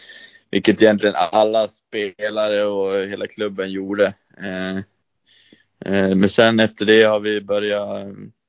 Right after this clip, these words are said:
tagit lite poäng och personligen har jag, liksom, ja, men,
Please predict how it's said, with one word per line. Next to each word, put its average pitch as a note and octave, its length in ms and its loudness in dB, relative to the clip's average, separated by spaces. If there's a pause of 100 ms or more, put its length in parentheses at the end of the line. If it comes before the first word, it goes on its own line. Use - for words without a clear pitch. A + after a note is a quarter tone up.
(800)
tagit A2+ 320 -2
lite A2 200 -10
poäng G#2+ 600 -2
och G2+ 600 -2 (800)
personligen G#2 520 0
har G#2 200 4
jag, G2+ 360 2
liksom, G2 400 -12 (1500)
ja, B2+ 140 2
men, B2+ 260 -2